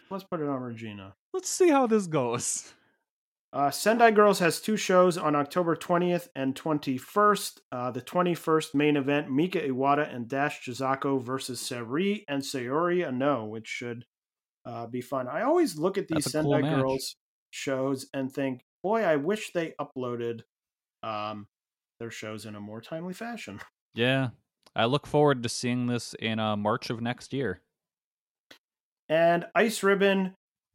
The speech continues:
Speaker 1: uh, Sumika Yanagawa and Misa Kagura will defend their tag titles on October twenty-second against Ibuki Hoshi and Kaho Matsushita. And Kelly, what is going on in Choco Pro?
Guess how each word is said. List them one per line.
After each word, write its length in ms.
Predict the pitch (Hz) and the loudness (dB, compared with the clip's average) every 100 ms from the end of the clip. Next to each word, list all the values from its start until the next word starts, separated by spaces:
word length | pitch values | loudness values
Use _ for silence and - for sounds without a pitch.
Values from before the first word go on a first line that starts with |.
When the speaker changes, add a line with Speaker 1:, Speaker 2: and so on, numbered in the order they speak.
| - | -10
Speaker 1:
uh, 340 | 120 117 117 - _ _ - | -6 -6 -6 -10 _ _ -12
Sumika 340 | - 220 208 170 | -2 0 2 4
Yanagawa 600 | 165 160 160 160 165 160 | 4 6 8 8 8 6
and 180 | 135 160 | 4 4
Misa 380 | 202 175 - - - | 2 -2 -8 -12 -10
Kagura 720 | 127 110 175 202 123 113 135 _ _ _ - | -10 0 2 4 2 -2 -8 _ _ _ -10
will 440 | 120 139 147 147 | 0 2 2 2
defend 560 | 135 131 127 165 156 151 | 0 -6 -4 2 2 2
their 220 | 139 131 | 0 -2
tag 360 | - 190 196 190 | -4 -2 -2 -2
titles 380 | 156 147 143 139 | -2 0 -2 -4
on 220 | 139 135 135 | -2 0 0
October 420 | 123 - 160 147 | -4 -4 -4 -4
twenty-second 640 | - 135 131 143 135 131 | -2 -4 -4 -6 -6 -8
against 400 | 120 127 127 - | -10 -10 -10 -12
Ibuki 420 | 113 123 135 120 | -6 -6 -4 -6
Hoshi 400 | 127 123 131 131 127 | -8 -8 -8 -8 -12
and 120 | 117 | -12
Kaho 520 | - 156 139 117 117 - _ _ | -2 0 0 -6 -10 -14 _ _
Matsushita. 800 | 127 131 120 - - 190 185 185 185 _ _ _ _ _ _ _ _ | -10 -8 -10 -10 -6 -2 0 0 -4 _ _ _ _ _ _ _ _
And 260 | 127 127 123 | -8 -6 -8
Kelly, 440 | - 196 202 202 | -2 2 4 2
what 500 | 202 127 139 214 226 - | 0 -2 2 2 2 -2
is 340 | 170 165 170 139 | 0 2 0 0
going 300 | 147 175 185 | 0 2 4
on 340 | 156 170 175 - | 4 4 0 -2
in 380 | 143 151 165 | -2 0 -4
Choco 320 | 151 151 151 156 | -4 -6 -4 -6
Pro? 380 | - 208 - | -6 -8 -10